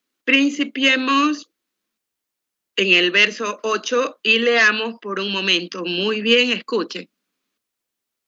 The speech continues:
"Asimismo, también las mujeres,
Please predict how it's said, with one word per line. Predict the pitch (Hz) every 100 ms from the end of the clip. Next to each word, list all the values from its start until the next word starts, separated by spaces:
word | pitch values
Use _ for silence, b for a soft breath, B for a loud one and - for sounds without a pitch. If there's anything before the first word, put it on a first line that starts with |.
| _ _ _ _ _ _ _ -
"Asimismo, | 233 226 285 330 330 339 339
también | 247 208 220 233 254
las | 240
mujeres, | 214 226 214 175 - _